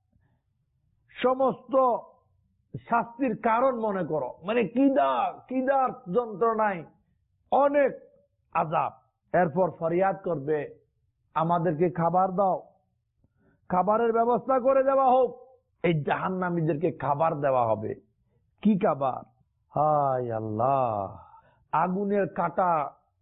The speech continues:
বিশিষ্ট ফল, যে খাবার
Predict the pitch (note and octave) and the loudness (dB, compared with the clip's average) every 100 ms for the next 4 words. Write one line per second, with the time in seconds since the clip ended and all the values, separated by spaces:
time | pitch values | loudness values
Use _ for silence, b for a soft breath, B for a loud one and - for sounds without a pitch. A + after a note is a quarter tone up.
0 | _ _ - G#2+ E3 A3 - - F#3 D#3 | _ _ -10 0 0 2 0 0 0 0
1 | - - _ _ _ _ _ _ _ _ | -2 -12 _ _ _ _ _ _ _ _
2 | _ _ _ _ - F#3 E3 A#2+ - _ | _ _ _ _ 0 2 2 -2 -14 _
3 | _ _ _ _ - D3 G#3+ F#3+ A3+ A3+ | _ _ _ _ -4 2 2 2 0 2
4 | A3 | 0